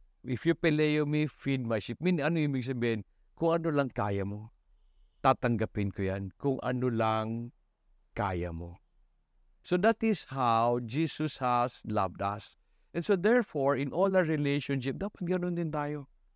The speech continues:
Kung ano lang kaya ng isang tao, then appreciate it. Okay?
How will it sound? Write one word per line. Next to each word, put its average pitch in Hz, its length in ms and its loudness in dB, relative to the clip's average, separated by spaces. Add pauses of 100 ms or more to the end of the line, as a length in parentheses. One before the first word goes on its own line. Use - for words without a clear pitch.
(240)
Kung 208 160 2
ano 226 220 6
lang 226 180 2
kaya 175 380 4
ng 160 160 -2
isang 151 260 -4
tao, 127 540 2 (500)
then 208 220 4
appreciate 190 640 0
it. 185 160 2 (840)
Okay? 147 400 2